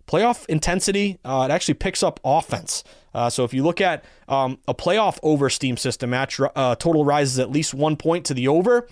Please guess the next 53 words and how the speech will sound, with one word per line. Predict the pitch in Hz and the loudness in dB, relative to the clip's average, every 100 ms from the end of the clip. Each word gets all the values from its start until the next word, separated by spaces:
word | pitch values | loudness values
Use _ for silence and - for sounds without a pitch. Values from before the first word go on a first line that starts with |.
| - - - | -20 -20 -8
in | 131 | -4
the | |
postseason. | 139 175 180 175 190 247 254 _ _ - | 0 0 2 0 0 0 -2 _ _ -10
Since | - 143 | -4 -4
twenty | - 196 | 0 0
fourteen, | 233 220 190 - 190 | 2 2 0 0 0
if | 123 | 2
that | 147 165 | 0 2
happens, | 156 175 240 233 - _ _ | 0 0 2 0 -2 _ _
the | - - | -10 0
over | 165 190 | 2 2
is | 123 | 0
thirty-three | - 156 170 214 185 180 | 0 0 2 0 0 0
and | 147 | 2
fourteen, | 147 147 - 131 110 | 0 0 -2 -6 -6
seventy | - - 143 156 151 | -4 -2 0 0 0
percent. | 147 120 - 139 107 _ _ _ _ - | -2 -4 -6 -6 -6 _ _ _ _ -4
Uh, | 113 117 | -2 0
so | - 139 | 0 0
again, | 143 120 | 2 -2
this | 107 151 | -2 0
line | 165 | 0
is | 160 | 2
rising | 151 175 185 180 | 2 2 2 2
as | 139 | 2
we | 127 | 0
speak. | - - 214 165 | -2 -2 0 0
We | |
have | 131 | 0
a | |
match | 127 151 165 | 2 0 -2
to | 165 | -2
the | 139 | 2
over. | 143 180 208 | 2 4 2
A | 202 - - - - | 0 -6 -20 -20 -2
couple | 180 175 | 0 2
things | 180 156 | 2 2
I | |
like | 156 156 | 2 2
about | 175 | 0
this | 185 175 | 2 0
one. | 175 170 | 2 2
The | 135 | 0
Sky, | - 156 147 170 208 - - _ - | 0 0 0 2 0 -4 -18 _ -4
uh, | 127 127 127 | 0 0 0
they | 143 | 2
are | 165 139 | 4 2
a | |
ten-point | 117 165 175 185 156 | 0 -2 0 0 0
favorite | - 156 190 | 0 2 2
in | 185 | 2
this | 190 | 0
game. | - 190 202 | 0 2 2